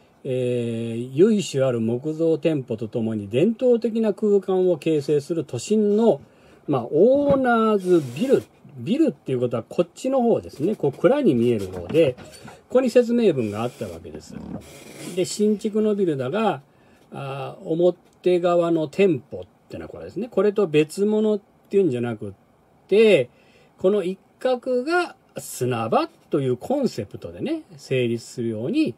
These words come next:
えー、由緒ある木造建築と並ぶ蔵っ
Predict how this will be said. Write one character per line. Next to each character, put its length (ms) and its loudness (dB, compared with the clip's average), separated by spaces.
え 40 -16
ー、 200 -10
由 380 2
緒 260 -2
あ 60 2
る 100 0
木 320 -2
造 200 2
建 240 -2
築 280 -10
と 140 -6
並 260 -2
ぶ 120 -6
蔵 340 -4
っ 60 -8